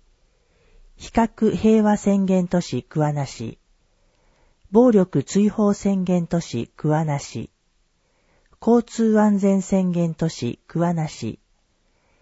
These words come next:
青少年健全育成宣言都市桑名市。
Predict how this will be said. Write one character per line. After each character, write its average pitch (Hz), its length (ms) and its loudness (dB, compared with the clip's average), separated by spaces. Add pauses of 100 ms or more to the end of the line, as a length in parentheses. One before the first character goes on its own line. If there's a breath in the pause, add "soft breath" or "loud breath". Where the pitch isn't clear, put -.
(240)
青 247 280 2
少 233 240 0
年 139 320 -2
健 220 260 2
全 208 300 2
育 - 160 -8
成 190 300 0
宣 185 320 -2
言 165 220 -2
都 156 140 -2
市 - 340 -8 (200)
桑 180 240 0
名 156 160 -4
市。 - 320 -12